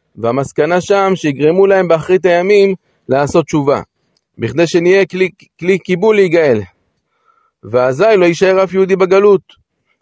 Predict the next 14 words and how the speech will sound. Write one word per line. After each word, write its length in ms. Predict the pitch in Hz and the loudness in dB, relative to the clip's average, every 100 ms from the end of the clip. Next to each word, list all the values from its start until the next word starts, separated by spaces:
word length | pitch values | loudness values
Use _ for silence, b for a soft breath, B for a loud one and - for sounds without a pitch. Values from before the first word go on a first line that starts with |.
| - | -8
וכן 300 | 120 127 196 | -6 -2 0
כתוב 280 | 175 165 185 | 0 0 0
בזוהר 320 | 160 170 175 | 2 2 0
בפירוש, 460 | 160 147 156 170 165 | 0 -2 0 0 0
"על 120 | 147 | 0
ידי 180 | 151 170 | -2 -2
חיבור 340 | 160 160 170 | -2 0 0
וגילוי 340 | 151 139 156 165 | -2 -2 0 2
הזוהר, 400 | 147 143 165 151 - _ _ - | 0 0 0 0 -6 _ _ -4
עם 140 | 165 | -4
ישראל 340 | 160 156 156 | -2 0 0
יצא 220 | 147 - 160 | 0 -2 0
מהגלות 460 | 156 131 139 156 | 0 2 2 2
ברחמים", 640 | 143 139 127 120 131 160 | 0 0 -2 -4 -2 -2